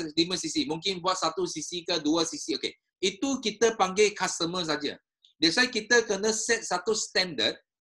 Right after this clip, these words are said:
kepada downline kita supaya mereka semua jadi F B O yang layak.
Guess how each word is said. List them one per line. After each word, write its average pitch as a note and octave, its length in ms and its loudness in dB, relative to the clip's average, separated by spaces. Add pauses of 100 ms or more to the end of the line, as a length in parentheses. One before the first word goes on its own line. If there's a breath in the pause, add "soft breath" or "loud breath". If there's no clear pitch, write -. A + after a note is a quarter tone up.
(420)
kepada F3+ 460 4
downline G#3 560 2
kita D3 400 -2
supaya F#3 560 2
mereka E3+ 400 2
semua G3+ 500 0
jadi E3+ 460 -2
F G3 240 0
B F3 160 -2
O G3+ 160 4
yang F3+ 240 0 (340)
layak. A#3 340 0